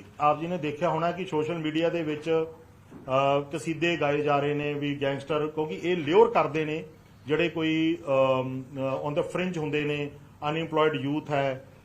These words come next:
ਜਾਂ ਡਰੱਗ ਅਬਿਊਜ਼ਰ ਹੈਗਾ, ਤਾਂ ਉਸ ਨੂੰ ਇਹ ਇਨਫਲੂਐਂਸ ਕਰਦੇ ਨੇ ਤੇ ਗਨ ਕਲਚਰ ਨੂੰ ਪ੍ਰਮੋਟ ਕਰਦੇ ਨੇ। ਅਸੀਂ ਹੁਣ ਤੱਕ Instagram ਤੇ Facebook ਦੇ ਵਿੱਚ ਦੋ ਸੌ ਤਿੰਨ ਅਕਾਊਂਟਸ ਬਲਾਕ ਵੀ ਕਰਵਾਏ ਨੇ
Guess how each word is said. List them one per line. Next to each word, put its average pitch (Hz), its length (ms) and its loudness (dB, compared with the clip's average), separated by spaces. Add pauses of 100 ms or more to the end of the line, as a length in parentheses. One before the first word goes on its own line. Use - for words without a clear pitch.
(120)
ਜਾਂ 147 240 4
ਡਰੱਗ 147 320 0
ਅਬਿਊਜ਼ਰ 147 460 0
ਹੈਗਾ, 131 400 0 (380)
ਤਾਂ 170 80 0
ਉਸ 202 420 -2
ਨੂੰ 214 380 2
ਇਹ 185 240 4
ਇਨਫਲੂਐਂਸ 175 480 -2
ਕਰਦੇ 170 320 2
ਨੇ 180 160 -2
ਤੇ 180 140 -4
ਗਨ 139 220 0
ਕਲਚਰ 160 320 0
ਨੂੰ 180 100 -2
ਪ੍ਰਮੋਟ 147 320 -2
ਕਰਦੇ 147 320 -2
ਨੇ। 151 200 -4 (500)
ਅਸੀਂ 175 180 -4
ਹੁਣ 170 180 -2
ਤੱਕ 180 280 2
Instagram 170 680 2
ਤੇ 147 200 0
Facebook 147 300 -6
ਦੇ 160 120 -2
ਵਿੱਚ 160 200 -4
ਦੋ 135 200 -4
ਸੌ 151 140 -4
ਤਿੰਨ 147 260 -4
ਅਕਾਊਂਟਸ 131 400 -4
ਬਲਾਕ 120 320 -2
ਵੀ 139 120 -4
ਕਰਵਾਏ 139 300 -2
ਨੇ 160 140 -8